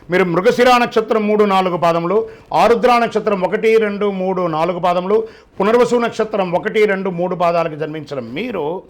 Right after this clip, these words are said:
మిథున రాశి వారిగా పరిగణించబడుతున్నారు. ఈ నెల మీకు శుభాశుభ ఫలితాలు ఎలా ఉన్నాయంటే,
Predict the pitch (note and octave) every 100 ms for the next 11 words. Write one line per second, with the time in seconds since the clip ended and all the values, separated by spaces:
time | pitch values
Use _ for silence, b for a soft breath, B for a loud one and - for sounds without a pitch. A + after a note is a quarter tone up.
0 | B B B D#3+ F#3+ A#3+ A3+ G#3+ E3+ G#3
1 | F#3+ F#3 F#3 F3+ E3+ F3 D#3 E3+ E3+ E3
2 | E3 E3+ G#3+ A3 B B D3+ F3 D#3+ D#3+
3 | A3+ G3+ E3 D3+ E3+ G#3 G#3 D#3 F3 E3
4 | D#3+ D3 D#3 D3 D#3 D#3 D3+ D3+ D3+ F3+
5 | C#3+ F3